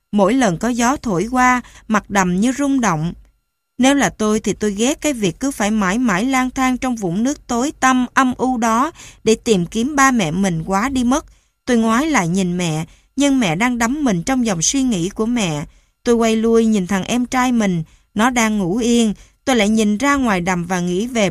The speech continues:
Brenda, cô bé chết khi mới mười tuổi. Tôi tưởng như có thấy cái gì đó chuyển động ngoài kia, nhưng rồi tôi chẳng thấy gì nữa hết. Tôi cố thức để tận hưởng chuyến đi xe, ngồi ở ghế trước.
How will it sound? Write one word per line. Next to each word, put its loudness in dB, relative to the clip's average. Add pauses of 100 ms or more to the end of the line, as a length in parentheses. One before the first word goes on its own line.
Brenda, 2 (340)
cô 2
bé 0
chết -2
khi 0
mới 0
mười 0
tuổi. -2 (340)
Tôi 2
tưởng 0
như 2
có -4
thấy -2
cái -4
gì 0
đó 0
chuyển -4
động -2
ngoài -2
kia, 0 (360)
nhưng 0
rồi 0
tôi -2
chẳng -4
thấy -2
gì -2
nữa -4
hết. 0 (680)
Tôi 0
cố -2
thức 0 (160)
để -2
tận -2
hưởng -2
chuyến -4
đi 0
xe, 2
ngồi -2
ở -4
ghế -2
trước. -2